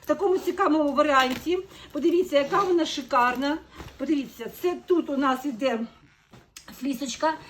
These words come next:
Флісочка дуже класна, вона така м'яка і дуже тепла. Е, гарний капюшон. Капюшон, подивіться, відстібається хутро. Е, дуже цікавий варіант. І тут ще, подивіться, є такі утяжечки з боків.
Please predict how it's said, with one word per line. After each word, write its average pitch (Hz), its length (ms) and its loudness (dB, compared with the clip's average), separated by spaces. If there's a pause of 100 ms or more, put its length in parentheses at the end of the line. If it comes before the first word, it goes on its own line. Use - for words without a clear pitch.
(220)
Флісочка 302 520 -2
дуже 277 240 -4
класна, 320 400 0
вона 277 120 2
така 277 240 0
м'яка 302 560 2
і 277 60 -10
дуже 277 280 -4
тепла. 247 500 -4 (320)
Е, 247 120 -2
гарний 359 360 4
капюшон. 285 640 -2 (100)
Капюшон, 320 440 -2
подивіться, 285 420 -4
відстібається 262 720 0
хутро. 269 540 0 (340)
Е, 247 140 -2
дуже 277 280 -2
цікавий 302 400 0
варіант. 294 420 2
І 277 60 -12
тут 349 220 -4
ще, 294 120 -8
подивіться, 302 420 -4
є 269 180 -4
такі 320 300 -10
утяжечки 294 600 -2
з 285 40 -6
боків. 320 500 -8